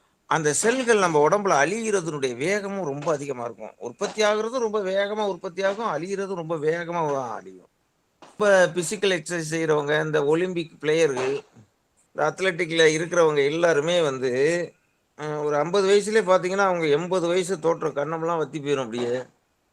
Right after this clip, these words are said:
சதை பிடிப்பே இருக்காது, உடம்பெல்லாம் அப்படியே குச்சி மாதிரி இருப்பாங்க அப்படியே. ஏன் அப்படின்னா, வே-, வேக வேகமா அவங்க செல்கள்லாம் இயக்கம் ரொம்ப வேகமா நடக்கும். அதே மாதிரி வேகமா செல்கள் அழியும், வேகமா உற்பத்தி ஆகும்போது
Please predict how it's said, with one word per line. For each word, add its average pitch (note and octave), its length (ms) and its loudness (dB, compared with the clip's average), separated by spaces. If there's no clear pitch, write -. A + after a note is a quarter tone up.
சதை D3 280 2
பிடிப்பே C#3+ 340 -2
இருக்காது, C3+ 460 2
உடம்பெல்லாம் D3+ 400 -2
அப்படியே D3 320 -4
குச்சி E3 360 -10
மாதிரி D#3 280 -2
இருப்பாங்க C3 240 0
அப்படியே. A2+ 540 -2
ஏன் D#3+ 200 -2
அப்படின்னா, F#3+ 460 2
வே-, E3 340 6
வேக F#3 260 0
வேகமா F#3 360 2
அவங்க E3 320 2
செல்கள்லாம் E3+ 560 2
இயக்கம் F#3 380 4
ரொம்ப G3+ 280 0
வேகமா G#3+ 600 2
நடக்கும். G3+ 460 2
அதே D#3+ 280 -2
மாதிரி F3 320 0
வேகமா G3 360 2
செல்கள் E3+ 420 0
அழியும், E3 380 0
வேகமா F3+ 400 2
உற்பத்தி D3+ 420 -2
ஆகும்போது C3 640 -2